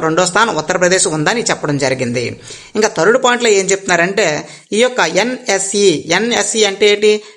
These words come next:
నేషనల్ స్టాక్ ఎక్స్‌చేంజ్ ఏమని చెప్తుందంటే, మే రెండు వేల ఇరవై ఐదు నాటికి భారతదేశంలో నమోదైన మొత్తం ఇన్వెస్టర్ల సంఖ్య పదకొండు పాయింట్ ఐదు కోట్ల మంది ఇన్వెస్టర్స్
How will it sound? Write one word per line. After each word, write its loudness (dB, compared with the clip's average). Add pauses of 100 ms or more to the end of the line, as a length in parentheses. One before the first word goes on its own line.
(140)
నేషనల్ 0
స్టాక్ 0 (120)
ఎక్స్‌చేంజ్ -2 (440)
ఏమని 4
చెప్తుందంటే, 0 (300)
మే 4 (440)
రెండు 2
వేల 2
ఇరవై 2
ఐదు 0
నాటికి 0 (160)
భారతదేశంలో 2
నమోదైన 2 (140)
మొత్తం 0 (120)
ఇన్వెస్టర్ల 0
సంఖ్య 0 (440)
పదకొండు 2 (120)
పాయింట్ 2 (120)
ఐదు -2 (120)
కోట్ల 2 (100)
మంది 0 (120)
ఇన్వెస్టర్స్ -2